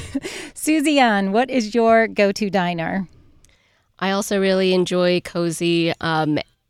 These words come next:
Speaker 2: I'm gonna go with, uh, Alps. Um, that's o-, up on Elston.
Speaker 1: A L P S?
Speaker 2: Yep, like the mountain range. Um,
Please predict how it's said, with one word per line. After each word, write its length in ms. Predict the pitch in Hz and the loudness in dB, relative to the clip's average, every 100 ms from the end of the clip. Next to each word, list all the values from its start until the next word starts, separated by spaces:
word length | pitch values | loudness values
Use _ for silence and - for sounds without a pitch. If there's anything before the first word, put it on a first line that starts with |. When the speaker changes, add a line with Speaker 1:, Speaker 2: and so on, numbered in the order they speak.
| _ | _
Speaker 2:
I'm 120 | 175 196 | -4 0
gonna 200 | 226 220 | 0 0
go 380 | 202 214 208 | 2 2 2
with, 340 | 202 202 202 - | 2 0 -2 -2
uh, 300 | 202 196 196 - | 0 0 0 0
Alps. 760 | 196 320 - - - - - - | 0 0 -2 -10 -12 -14 -16 -8
Um, 240 | 185 165 165 | -4 -2 -2
that's 180 | 170 | -2
o-, 140 | 180 175 - | -4 -4 -6
up 160 | 175 | -4
on 160 | 185 180 - | -2 0 -2
Elston. 600 | 170 - 202 190 220 330 | -4 -4 -4 -2 -2 -2
Speaker 1:
A 160 | - 208 | 0 2
L 140 | 226 | 2
P 220 | 220 240 214 | 2 0 0
S? 320 | 294 - - | 0 -2 -6
Speaker 2:
Yep, 280 | 180 190 - _ | -4 -4 -4 _
like 300 | 170 175 202 | -16 -16 -14
the 120 | 190 190 | -6 -2
mountain 280 | 180 - | -2 -2
range. 480 | 202 214 262 330 - - | -4 -4 -4 -8 -14 -8
Um, 500 | 180 180 170 170 175 | -2 0 2 2 0